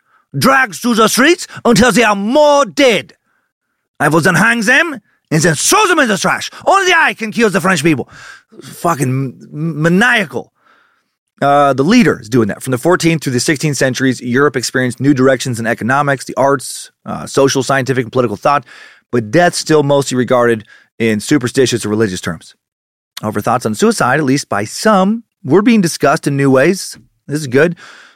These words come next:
Thomas More, the English humanist, wrote in sixteen sixteen that a person afflicted with disease can,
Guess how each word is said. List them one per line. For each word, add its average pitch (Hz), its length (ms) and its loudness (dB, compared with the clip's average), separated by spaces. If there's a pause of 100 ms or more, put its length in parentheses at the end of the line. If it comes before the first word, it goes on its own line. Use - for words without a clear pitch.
(160)
Thomas 151 300 0
More, 175 240 4
the 151 120 2
English 151 280 0
humanist, 190 520 0 (200)
wrote 147 200 2
in 131 80 -2
sixteen 180 360 -2
sixteen - 400 -6 (400)
that 110 100 -8
a - 40 -10
person 127 280 -4
afflicted 127 320 -4
with 117 140 -2
disease 175 400 -2
can, 123 320 -4